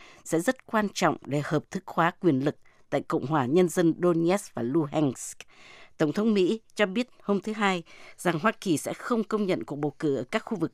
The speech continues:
do phe ly khai kiểm soát, trừ phi họ tuân thủ luật pháp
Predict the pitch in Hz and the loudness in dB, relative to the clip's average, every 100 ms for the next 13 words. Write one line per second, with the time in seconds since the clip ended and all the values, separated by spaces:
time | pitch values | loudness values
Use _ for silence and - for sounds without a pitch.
0 | - - 185 - 190 185 - 185 170 - | -8 -6 -4 -2 -2 -2 -2 -4 -2 -2
1 | 135 - 107 104 - - - - - 170 | -4 -4 -6 -6 -12 -20 -20 -4 2 2
2 | - 226 175 - - 220 190 156 123 131 | 2 0 0 -6 -2 -2 0 -2 -2 0
3 | 156 - - 175 | -2 -2 -4 -6